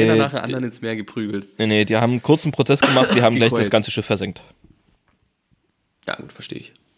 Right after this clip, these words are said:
Speaker 1: Verstehe ich. Was hieß Shepard am, am Werk?
Speaker 2: <laughs> Nee, das war Peter.
Speaker 1: Ah, okay. Mhm.
Speaker 2: Ja.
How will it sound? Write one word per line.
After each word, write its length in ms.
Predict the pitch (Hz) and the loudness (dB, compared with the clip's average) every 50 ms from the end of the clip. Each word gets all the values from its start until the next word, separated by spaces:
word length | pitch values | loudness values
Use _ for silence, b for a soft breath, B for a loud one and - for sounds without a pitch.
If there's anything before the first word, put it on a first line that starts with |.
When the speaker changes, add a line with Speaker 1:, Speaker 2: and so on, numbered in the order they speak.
| _ _ _ | _ _ _
Speaker 1:
Verstehe 220 | _ - - - 117 | _ -16 -14 -14 -12
ich. 100 | 123 - | -10 -10
Was 140 | - - - | -10 -6 -4
hieß 140 | 165 190 - | -4 -2 0
Shepard 260 | - 123 - 113 104 | 0 0 0 -2 -2
am, 200 | 104 107 107 107 - | 0 -2 -2 -2 -4
am 180 | 104 107 104 | -4 -4 -4
Werk? 260 | 107 113 151 170 - - _ B B B B B B B B B B B B - - | -4 -4 -4 -6 -8 -14 _ B B B B B B B B B B B B -4 0
Speaker 2:
<laughs> 540 | 147 160 175 160 151 143 160 160 - - - | 2 4 4 4 4 4 4 2 2 4 4
Nee, 240 | 175 139 127 123 123 | 4 4 4 4 4
das 180 | 135 147 - | 4 4 2
war 60 | 147 | 0
Peter. 420 | 139 - 156 139 131 107 95 107 - B B B B B B B B B B B B B B B B B B B B B B B B B | -2 -2 -2 -2 0 -2 -4 -4 -6 B B B B B B B B B B B B B B B B B B B B B B B B B
Speaker 1:
Ah, 140 | 123 120 127 | -8 -8 -8
okay. 180 | 107 113 107 101 - _ _ _ _ _ _ - | -8 -8 -10 -12 -12 _ _ _ _ _ _ -16
Mhm. 300 | 135 120 120 117 113 107 | -14 -12 -10 -8 -6 -4
Speaker 2:
Ja. 380 | 107 104 104 104 104 107 107 | -2 0 0 0 0 -2 -4